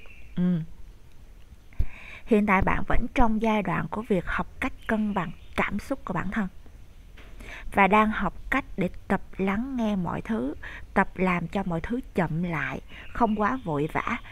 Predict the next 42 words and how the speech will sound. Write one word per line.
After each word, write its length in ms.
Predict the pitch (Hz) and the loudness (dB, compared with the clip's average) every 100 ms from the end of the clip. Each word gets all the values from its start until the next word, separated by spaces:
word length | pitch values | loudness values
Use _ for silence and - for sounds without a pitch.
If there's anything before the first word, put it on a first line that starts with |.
| - | -12
không 420 | - 240 214 202 | 0 2 2 0
quá 320 | 190 202 202 | 0 0 0
nóng, 280 | 233 214 208 - - - - | 0 0 -2 -6 -14 -14 -8
không 520 | - 247 226 214 208 | 2 4 6 2 0
quá 160 | 208 247 | -2 -2
nhanh. 240 | 247 202 185 - - - - - - - - | -2 -2 -4 -16 -16 -16 -14 -12 -12 -12 -2
Bởi 100 | 202 | 0
vì 120 | 233 | 0
sao? 280 | - 214 190 - - - - - | 4 2 2 -6 -12 -12 -14 2
Cái 100 | 294 | 4
thời 180 | 262 165 | 4 4
điểm 180 | - 196 | 4 6
bạn 180 | - - | 4 8
của 100 | - | 8
trước 160 | - - | 8 6
kia, 240 | 233 226 180 | 4 4 4
mọi 180 | 147 | 2
người 140 | 165 175 | 2 2
nhìn 200 | 170 160 | 2 0
nhận 200 | 147 151 | -2 0
bạn 260 | 123 92 | 0 0
á, 60 | 202 | -2
họ 180 | 226 147 | -2 -2
sẽ 120 | 151 | -2
thấy 180 | 151 233 | -2 -2
như 100 | 262 | 0
thế 120 | 233 | -2
này 140 | 226 175 | 0 0
nè, 200 | 135 - - - - - | -2 -6 -14 -16 -16 2
bạn 180 | 143 160 | 4 4
vội 220 | 170 - 151 | 2 2 0
vàng 220 | 170 147 | -2 -2
quá. 180 | - 226 - - - - - - - - - - - - - - - | -4 -6 -6 -16 -16 -18 -18 -16 -16 -14 -16 -16 -16 -16 -18 -18 4
Có 220 | 254 285 | 8 8
một 200 | 339 - | 8 -2
số 160 | - 277 | -2 2
việc 280 | 269 170 - | 2 2 0
chúng 140 | 262 | 2
ta 140 | 269 | 2
nên 260 | 226 220 202 | 4 2 2
vội 160 | 175 147 | 0 -2
vàng, 260 | 165 147 | -2 -4